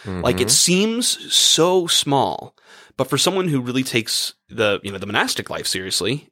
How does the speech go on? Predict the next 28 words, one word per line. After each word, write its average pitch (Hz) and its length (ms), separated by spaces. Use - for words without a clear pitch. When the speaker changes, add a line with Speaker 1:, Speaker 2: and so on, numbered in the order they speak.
Speaker 1:
and 104 220
then 101 140
that's 107 140
transferable 92 500
to 95 60
Christian 120 360
life, 87 360
like, 120 160
these 151 220
things 123 240
become 170 580
gigantic 165 1040
to 98 220
us. - 380
So, 127 540
especially 233 380
for 147 120
the 117 60
new 120 140
Christian. - 540
Speaker 2:
Oh, 139 80
yeah. 202 180
Speaker 1:
Like, 113 300
these 175 180
are, 113 220
these 135 260
things 117 240
seem 127 340